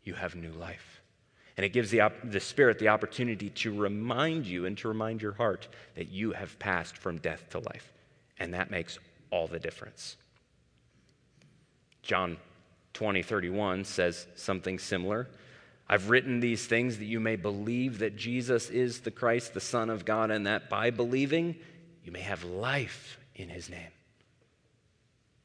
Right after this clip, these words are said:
You have to believe in order to have life.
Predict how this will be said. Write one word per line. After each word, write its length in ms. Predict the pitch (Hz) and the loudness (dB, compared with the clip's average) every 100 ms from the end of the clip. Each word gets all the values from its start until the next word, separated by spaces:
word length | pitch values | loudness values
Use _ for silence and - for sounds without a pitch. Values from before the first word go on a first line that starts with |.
| _ | _
You 120 | - 98 | -4 -2
have 140 | 147 | 0
to 80 | 170 | 0
believe 880 | 127 131 120 175 185 113 - - - - - _ _ _ _ _ _ | 2 0 2 0 2 -2 -6 -16 -20 -20 -20 _ _ _ _ _ _
in 120 | 101 | -2
order 180 | 117 101 | 0 0
to 60 | |
have 200 | 90 104 | 0 -2
life. 400 | 101 95 - - | 2 0 0 -10